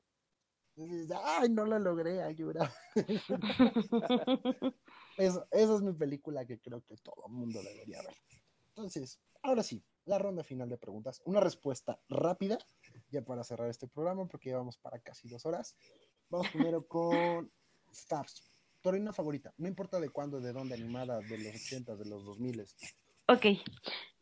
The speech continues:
Speaker 2: Ya saben que yo siempre me echo mis top ten, y lo, hoy lo voy a reducir a tres nada más, y voy a decirlo muy rápido.
Speaker 1: Yay.
Speaker 2: Fox, <laughs> de Se Busca, el personaje de Angelina Jolie. Yo
Speaker 1: Oh.
Speaker 2: me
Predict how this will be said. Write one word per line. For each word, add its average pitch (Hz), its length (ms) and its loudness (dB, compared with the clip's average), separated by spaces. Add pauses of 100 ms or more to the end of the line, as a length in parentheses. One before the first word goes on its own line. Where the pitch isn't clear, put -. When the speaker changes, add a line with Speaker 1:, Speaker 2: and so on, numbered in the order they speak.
Speaker 2:
Ya 302 160 12
saben 427 220 12
que 330 80 6
yo 285 80 4
siempre 285 240 4
me 262 80 0
echo 262 100 -2
mis 226 140 0
top 233 180 -2
ten, 311 320 4
y 240 120 6
lo, 233 260 8
hoy 247 320 8 (180)
lo 214 200 4
voy 240 100 8
a 277 40 10
reducir 240 280 4
a 214 80 2
tres 220 160 2
nada 220 180 2
más, 294 180 0
y 226 120 0
voy 202 160 2
a 208 60 2
decirlo 196 340 -2
muy 202 200 0
rápido. 170 300 0 (300)
Speaker 1:
Yay. 190 640 -4 (200)
Speaker 2:
Fox, - 440 10 (220)
<laughs> 285 580 10 (380)
de 220 320 8
Se 208 140 6
Busca, 240 360 4 (160)
el 233 160 -2
personaje 214 360 0
de 214 80 4
Angelina 196 420 0
Jolie. 185 380 2 (480)
Yo 233 120 10 (140)
Speaker 1:
Oh. 196 220 4
Speaker 2:
me 233 340 10